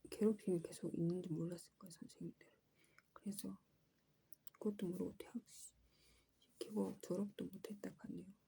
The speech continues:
저는 상관없어요. 그런 개 같은 학교에 안 갈 거예요. 졸업한, 졸업장이 무슨 소용이에요? 그냥 잘 먹고 잘 사는 게 좋은 거라고 생각해요.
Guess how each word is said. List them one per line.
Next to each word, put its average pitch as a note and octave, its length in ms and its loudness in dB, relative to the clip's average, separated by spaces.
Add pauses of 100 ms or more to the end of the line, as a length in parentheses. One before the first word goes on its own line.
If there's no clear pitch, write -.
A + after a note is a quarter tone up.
(140)
저는 F#3+ 240 -2
상관없어요. G3+ 680 -4 (920)
그런 G#3 240 4
개 F3+ 140 2
같은 G3+ 400 2
학교에 - 380 -2
안 - 220 -10 (1200)
갈 F3 240 0
거예요. F#3 240 -10 (520)
졸업한, F#3 720 -2 (140)
졸업장이 G3+ 420 0
무슨 E3+ 220 -2
소용이에요? F#3+ 600 -6 (1000)
그냥 G#3+ 220 2
잘 E3+ 180 2
먹고 G3 240 0
잘 - 200 -12
사는 F3+ 380 -4
게 F#3+ 220 -6 (520)
좋은 F3+ 280 -2
거라고 F#3 280 -8
생각해요. - 500 -14